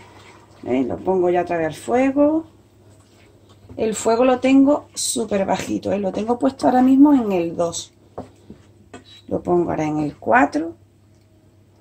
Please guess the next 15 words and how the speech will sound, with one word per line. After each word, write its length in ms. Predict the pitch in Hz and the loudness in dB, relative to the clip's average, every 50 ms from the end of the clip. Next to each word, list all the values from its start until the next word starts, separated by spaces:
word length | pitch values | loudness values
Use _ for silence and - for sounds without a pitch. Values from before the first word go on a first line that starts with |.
| - - _ _ _ - - _ _ _ - - - _ _ - _ - _ _ _ _ _ _ _ _ _ - - - | -20 -20 _ _ _ -20 -20 _ _ _ -20 -20 -20 _ _ -20 _ -20 _ _ _ _ _ _ _ _ _ -20 -10 -4
No 200 | 208 233 247 240 | -2 0 0 0
quiero 320 | - 247 220 233 240 240 | -2 -4 -2 -2 -2 -2
que 100 | - 214 | -2 -4
se 200 | 202 - 196 175 | -4 -4 -4 -4
me 180 | 170 170 165 - | -4 -6 -8 -4
queme 300 | - 202 220 247 240 240 | -4 -4 -2 -2 -4 -4
el 80 | 240 | -4
pimentón 500 | - 254 240 247 247 247 240 - 240 240 | -6 -6 -4 -4 -4 -4 -4 -4 -4 -2
y 60 | 254 247 | -2 -4
se 100 | - 233 | -4 -4
me 140 | 208 185 | -6 -4
ponga 280 | - 170 170 170 170 165 | -4 -2 -2 -2 -2 -2
negro 260 | 170 165 165 175 185 190 | -2 -4 -2 -2 -2 -2
del 200 | 202 220 214 - | -2 -2 -6 -4
todo. 440 | _ 285 285 294 294 311 349 370 | _ 2 2 4 4 2 -2 -4